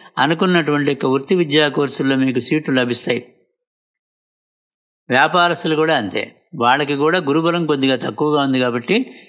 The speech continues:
సామాన్యంగా ఉంటాయి. టర్నోవర్లు ఊరికే చేసేస్తూ ఉంటారు, ఎందుకంటే కాంపిటీషన్లో పోటీ పడి ఏ వచ్చిన బేరాన్ని పోటీ పోగొట్టుకోకుండా చేస్తూ ఉంటారు. కానీ లాభం శాతం తగ్గుతుంది, పర్సంటేజ్, ప్రాఫిట్ పర్సంటేజ్ తగ్గుతుంది.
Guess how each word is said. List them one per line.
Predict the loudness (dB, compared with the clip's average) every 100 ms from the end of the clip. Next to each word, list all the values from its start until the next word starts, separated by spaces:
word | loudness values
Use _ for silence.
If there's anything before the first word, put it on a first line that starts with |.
| _ _ -6
సామాన్యంగా | 0 2 2 2 0 2 0
ఉంటాయి. | 0 0 -2 -4 -12 -20 _
టర్నోవర్లు | 0 2 4 4 2
ఊరికే | 2 2 2
చేసేస్తూ | 2 2 0 0 0
ఉంటారు, | 0 2 0 -4 -20 _
ఎందుకంటే | -6 -2 0 -2
కాంపిటీషన్లో | 0 0 0 0 0 0 0
పోటీ | 0 0 0 -2
పడి | -2 -2 -6 -12 -20 _
ఏ | 2
వచ్చిన | 2 2 0 2
బేరాన్ని | 4 4 2
పోటీ | 2 0 -2
పోగొట్టుకోకుండా | -2 0 2 0 0 0 2 0
చేస్తూ | 0 0 0 -2
ఉంటారు. | -2 0 0
కానీ | 2 2 0 -4 -14 -12 -2
లాభం | 4 4 4 0 -2
శాతం | 0 0 0 -2 -4
తగ్గుతుంది, | -4 -4 -4 -4
పర్సంటేజ్, | -6 -4 -4 -2 -4
ప్రాఫిట్ | 0 2 2 -4
పర్సంటేజ్ | -4 -2 -2 0 -2 -2
తగ్గుతుంది. | -4 -4 -4 -4